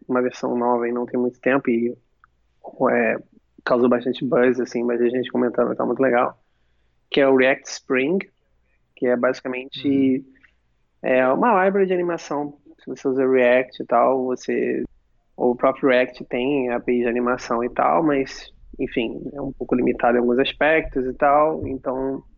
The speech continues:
Speaker 1: é, claro, essa library, ela é compatível também com React Native, então esse é um outro, um outro ponto também interessante, você pode ter animações que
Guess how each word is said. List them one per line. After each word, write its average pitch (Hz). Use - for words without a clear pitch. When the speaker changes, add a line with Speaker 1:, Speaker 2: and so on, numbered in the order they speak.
Speaker 1:
é, 131
claro, 127
essa 123
library, 165
ela 160
é 160
compatível 160
também 147
com 151
React 143
Native, 131
então 135
esse 127
é -
um 120
outro, 123
um 127
outro 123
ponto 120
também 123
interessante, 135
você 127
pode 120
ter 120
animações 120
que -